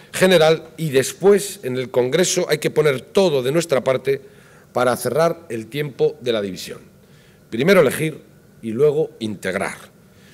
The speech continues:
El segundo objetivo es renovar el proyecto socialista, modernizarlo, hacerlo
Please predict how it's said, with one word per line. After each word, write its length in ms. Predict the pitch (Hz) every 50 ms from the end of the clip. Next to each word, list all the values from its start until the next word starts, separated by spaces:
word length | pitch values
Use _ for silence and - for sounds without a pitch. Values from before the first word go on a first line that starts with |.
| - - - -
El 100 | 120 123
segundo 320 | - 143 156 196 220 214
objetivo 400 | 208 - - 165 - 190 196 190
es 60 | 196
renovar 340 | 185 175 160 160 165 185 180
el 80 | 175 165
proyecto 640 | - - 131 139 147 156 - - 165 165 160 160 -
socialista, 880 | - - - 135 120 - 120 110 117 131 120 - - - - - - - - _ _ - - - - -
modernizarlo, 800 | - 120 123 123 117 110 117 110 - 151 135 123 107 92 85 95 117
hacerlo 400 | 117 - 175 180 196 196 180